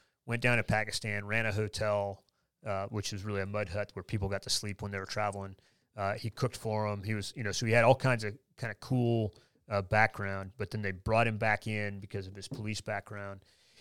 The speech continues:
He was never gonna make it past major. Uh, Rahmatullah was his name. Uh, he was never gonna make it past major because, uh,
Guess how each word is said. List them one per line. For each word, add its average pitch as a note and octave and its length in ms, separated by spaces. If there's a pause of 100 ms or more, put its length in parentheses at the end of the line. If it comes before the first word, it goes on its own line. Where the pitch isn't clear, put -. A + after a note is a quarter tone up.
He B2 120
was A2 180
never C#3 260
gonna C3 180
make A#2+ 240
it A#2 100
past A2+ 320
major. G2+ 540 (640)
Uh, A2 100
Rahmatullah A2+ 600
was F#2+ 120
his G2 80
name. F#2+ 260 (220)
Uh, G#2 140
he A#2+ 80
was G#2+ 120
never B2+ 180
gonna B2+ 120
make A#2+ 160
it A2 80
past A2+ 260
major G#2+ 340
because, G2+ 800 (480)
uh, G2+ 380